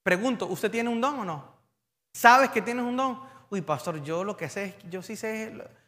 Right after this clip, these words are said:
yo lo que sé es cocinar, yo lo que sé, no, no, no, eso, no estoy hablando de eso. ¿Qué don tienes?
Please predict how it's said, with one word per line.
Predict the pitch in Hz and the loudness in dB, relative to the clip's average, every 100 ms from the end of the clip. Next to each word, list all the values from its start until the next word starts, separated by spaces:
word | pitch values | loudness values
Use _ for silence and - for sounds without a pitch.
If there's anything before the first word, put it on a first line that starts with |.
| _ _ - | _ _ -6
yo | 151 202 | 0 0
lo | 226 | 0
que | 190 | -2
sé | 185 | -4
es | |
cocinar, | - 214 190 170 214 214 190 | -2 -2 0 4 4 4 2
yo | 208 | -2
lo | 190 | -2
que | 170 | -4
sé, | - | -6
no, | 196 | -4
no, | 214 | -4
no, | 202 208 185 | -2 -4 -4
eso, | 156 185 | -6 -8
no | 190 | -8
estoy | 175 | -6
hablando | 196 190 190 | -6 -6 -6
de | 160 180 | -6 -8
eso. | - 147 - _ _ _ _ _ _ _ _ _ - | -10 -18 -20 _ _ _ _ _ _ _ _ _ 10
¿Qué | 254 254 | 12 12
don | 269 262 277 | 10 6 6
tienes? | 269 214 147 135 - | 6 4 0 -8 -16